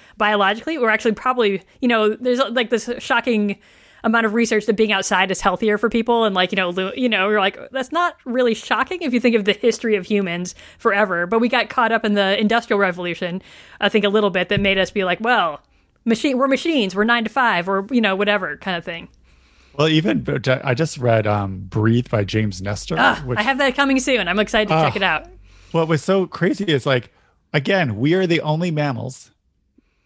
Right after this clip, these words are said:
Speaker 2: that have crooked teeth
Speaker 1: Mm.
Speaker 2: because of how we eat.
Speaker 1: Mm-hmm,
Speaker 2: The
Speaker 1: mm-hmm.
Speaker 2: Industrial Revolution, or in a, and starting even in in some respects, in the agricultural revolution, we s-, we started eating so-,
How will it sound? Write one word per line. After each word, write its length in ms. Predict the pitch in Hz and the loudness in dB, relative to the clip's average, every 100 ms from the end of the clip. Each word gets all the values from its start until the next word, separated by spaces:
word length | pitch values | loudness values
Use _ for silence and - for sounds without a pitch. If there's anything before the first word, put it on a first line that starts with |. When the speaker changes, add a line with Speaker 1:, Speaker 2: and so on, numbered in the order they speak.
| _ _ _ | _ _ _
Speaker 2:
that 140 | 143 | -2
have 220 | 107 139 - | 0 -2 0
crooked 320 | 160 131 - | -2 -2 -4
teeth 300 | 165 127 - - _ _ _ _ _ _ | -4 -4 -6 -20 _ _ _ _ _ _
Speaker 1:
Mm. 640 | 202 247 262 220 180 170 160 _ _ _ _ | -2 0 2 0 -4 -8 -14 _ _ _ _
Speaker 2:
because 420 | 131 - 135 135 | -6 0 2 2
of 100 | 147 | 0
how 200 | - 127 | 0 0
we 220 | 123 123 - | 2 -2 -4
eat. 420 | 135 - - - _ _ _ _ _ _ | -6 -6 -12 -16 _ _ _ _ _ _
Speaker 1:
Mm-hmm, 140 | 214 190 | -2 0
Speaker 2:
The 20 | |
Speaker 1:
mm-hmm. 340 | 208 208 170 135 | 0 0 0 0
Speaker 2:
Industrial 440 | 117 135 123 151 | 2 2 0 0
Revolution, 640 | 139 120 113 131 - 110 107 | 0 2 2 0 0 -2 -2
or 260 | 131 117 | -2 -2
in 140 | 131 110 | -2 -4
a, 120 | - | -4
and 180 | 135 113 | -4 -6
starting 440 | - 131 120 110 - | -2 2 2 2 -2
even 260 | 123 110 110 | -2 0 -2
in 400 | - 117 101 - - 107 - - - _ _ - _ _ _ - | -6 -8 -8 -14 -20 -16 -14 -14 -18 _ _ -20 _ _ _ -14
in 340 | 160 156 156 | -8 0 0
some 400 | 117 165 156 131 | 2 2 2 0
respects, 480 | 117 107 - 120 - | 0 -2 0 -2 -2
in 60 | 107 | -2
the 60 | 110 | 0
agricultural 520 | 127 123 107 98 101 | 0 -2 -4 -4 -4
revolution, 460 | 101 101 98 107 | -4 -4 -4 -4
we 80 | 107 | -4
s-, 120 | 101 - | -6 -8
we 80 | 135 | -8
started 320 | - 131 127 131 | 0 0 0 -4
eating 220 | 120 107 | -4 -6
so-, 320 | - - | -8 -10